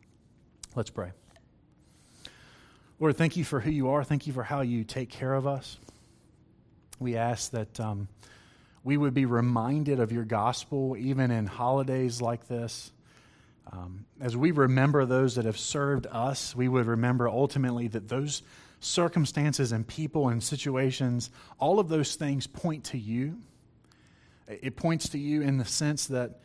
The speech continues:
in the sense that their sacrifice reminds us of your sacrifice, and it points to you in the sense that,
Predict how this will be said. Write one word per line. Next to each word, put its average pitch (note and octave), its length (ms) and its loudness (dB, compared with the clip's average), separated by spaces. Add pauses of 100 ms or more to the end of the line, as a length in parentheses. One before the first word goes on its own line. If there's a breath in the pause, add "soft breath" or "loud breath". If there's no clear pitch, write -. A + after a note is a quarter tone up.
(500 soft breath)
in C#3+ 360 -4
the C3+ 60 2
sense D#3+ 320 2
that B2+ 240 0
their D#3 200 4
sacrifice D3+ 720 2
reminds C#3 540 2
us D3 220 0
of A2 140 -4
your C3 240 -2
sacrifice, C#3+ 840 -2
and A#2 140 0
it A#2+ 100 -4
points D3 300 0
to C#3+ 100 -12
you C#3+ 120 0
in C3+ 80 2
the C3 60 0
sense C3 340 0
that, A#2 260 -2